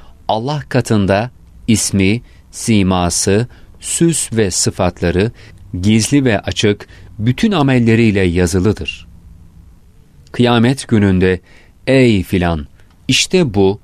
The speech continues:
senin nurundur." veya, "Ey filan, senin nurun yoktur." denilir. Cehennemin de tıpkı deniz sahili gibi bir sahili vardır. Burada haşereler,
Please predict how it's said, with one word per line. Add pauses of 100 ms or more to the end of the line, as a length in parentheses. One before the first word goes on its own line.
(240)
senin
nurundur." (400)
veya, (420)
"Ey
filan, (400)
senin
nurun
yoktur." (140)
denilir. (800)
Cehennemin
de (440)
tıpkı
deniz
sahili
gibi
bir
sahili
vardır. (600)
Burada (240)
haşereler,